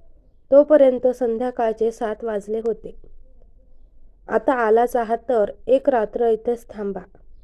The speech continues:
तसंही खूप उशीर झालाय," मावशी दोघांना म्हणाली.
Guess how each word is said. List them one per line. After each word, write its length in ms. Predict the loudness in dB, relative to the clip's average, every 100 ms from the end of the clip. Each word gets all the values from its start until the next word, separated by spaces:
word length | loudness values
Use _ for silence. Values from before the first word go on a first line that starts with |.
| -20 -20 -20 -20 -20 -14 -4
तसंही 380 | -2 2 2 2 0
खूप 340 | -2 -2 -4
उशीर 300 | -4 2 0
झालाय," 400 | 0 -6 -4 -4 -8 -20 -20 -20 -20 -20 -20 -14 -2
मावशी 400 | 0 0 -2 2
दोघांना 540 | 2 2 -4 -4 -4
म्हणाली. 460 | -6 -8 -8 -12